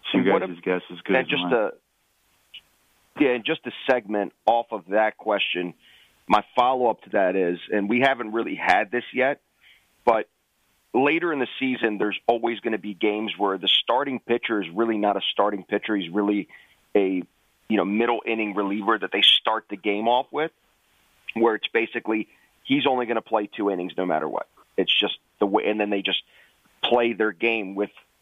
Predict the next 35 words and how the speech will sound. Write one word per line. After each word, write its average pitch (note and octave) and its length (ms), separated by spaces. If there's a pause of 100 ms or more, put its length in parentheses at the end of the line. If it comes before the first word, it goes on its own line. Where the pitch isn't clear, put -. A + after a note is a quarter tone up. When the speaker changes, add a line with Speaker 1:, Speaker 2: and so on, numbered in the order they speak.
(200)
Speaker 2:
four B2+ 200
to A2 80
five G2+ 340
pitchers. F2+ 380 (480)
It's, G#2+ 140 (140)
so G#2 200
you'll A#2 280
start A#2 220 (140)
seeing D3 260
that G2+ 240 (340)
later A#2+ 240
in A2+ 60
the A2 160
season G#2+ 320
once G2 180
there's G2+ 180
more G#2+ 200
rotationals, G2+ 760 (720)
and, F2+ 440
and, G2+ 180
and G2 160
it, F#2 180 (180)
you'll, G#2+ 300
you'll A2+ 140
start G2+ 360
seeing B2 140
it G#2 80
more G#2+ 240
and F#2+ 100
more. A2+ 360 (100)
Tampa B2 280
Bay A#2 460 (460)
was G#2 140 (420)
dominant C3 460 (360)
with G#2 180